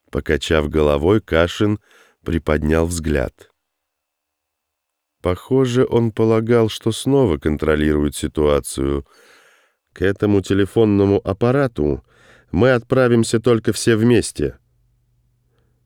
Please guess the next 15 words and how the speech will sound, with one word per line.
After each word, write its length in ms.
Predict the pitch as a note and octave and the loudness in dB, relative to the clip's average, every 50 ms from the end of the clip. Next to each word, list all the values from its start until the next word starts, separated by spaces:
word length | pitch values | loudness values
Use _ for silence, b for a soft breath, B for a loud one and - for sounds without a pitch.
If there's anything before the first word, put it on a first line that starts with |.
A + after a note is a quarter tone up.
| _ _ _ _ _ | _ _ _ _ _
Кашин 400 | _ - D2+ D#2+ E2+ - - G2+ | _ -6 -4 -4 -4 -2 -4 -6
с 100 | G2 - | -4 -4
опаской 420 | A2 G2+ - E2+ E2+ E2 - - F#2+ | -4 -2 0 -2 -2 -2 -2 -6 -4
покосился 800 | - F#2 - F#2+ F2 - - F2 E2+ D#2+ - - F#2+ F#2 E2+ b b b b b b b b b | -4 -4 -4 -4 -6 -2 -2 -4 -4 -4 -2 -2 -2 -2 -4 b b b b b b b b b
на 200 | - G2 G#2+ G#2+ | -2 0 0 0
поигрывавшего 1000 | G2 - A2 G#2+ G#2+ G#2 G2 F#2+ G2 G2 F#2+ F#2 - - - G2 F#2+ F#2+ F2+ E2 D2 F2+ | 0 0 0 2 2 2 0 0 0 0 0 -2 -4 -2 -2 0 0 0 0 -2 -4 -6
ножом 480 | - E2+ G2 G2+ F#2 F2+ G2 G2 F2 E2+ | -4 -2 0 0 0 0 0 0 0 -2
Хука. 640 | - - - - B2+ F2+ - - - - A2+ - - _ _ _ _ _ _ _ _ _ _ _ _ _ _ _ _ b b b b b b b b | -6 -10 -2 -2 -2 -2 -2 -6 -14 -16 -16 -16 -18 _ _ _ _ _ _ _ _ _ _ _ _ _ _ _ _ b b b b b b b b
«Он 220 | b G#2+ G#2+ A2+ A2 | b 2 2 2 2
сейчас 400 | - B2+ A#2 - B2+ A#2 - - | 0 -2 0 2 0 0 2 0
моя 240 | B2+ B2 B2 B2 B2 | 0 2 2 2 2
единственная 800 | B2+ C3+ C3 A2 F2+ F#2 F#2+ - - - A#2 A#2 A2+ A#2 A#2 | 2 0 0 0 0 0 0 -2 -2 0 0 2 4 2 2
страховка. 840 | A2 - - B2+ C3 - - - D2+ D2 - - - - G2+ D#2 - _ _ _ _ _ _ _ _ _ _ _ _ _ _ _ _ _ | 0 -2 -4 -4 -4 -2 -2 -2 -2 -2 -2 -6 -4 -4 -4 -4 -6 _ _ _ _ _ _ _ _ _ _ _ _ _ _ _ _ _
Без 320 | - D#2 F2 F#2+ F2+ F2 | -8 -2 0 0 0 2
меня 520 | F2 F2+ F2 E2 E2 F#2+ B2+ C3 G#2 D#2 | 0 0 2 2 2 0 0 0 -2 -6